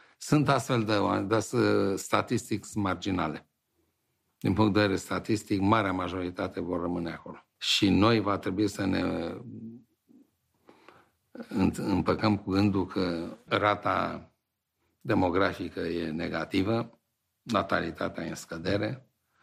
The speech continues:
modul de viață modern duce la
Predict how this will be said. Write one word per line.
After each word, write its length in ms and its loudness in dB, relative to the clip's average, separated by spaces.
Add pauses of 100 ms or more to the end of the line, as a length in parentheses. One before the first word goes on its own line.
(340)
modul 720 4
de 180 -2
viață 640 -2 (460)
modern 520 2
duce 340 -2
la 500 -2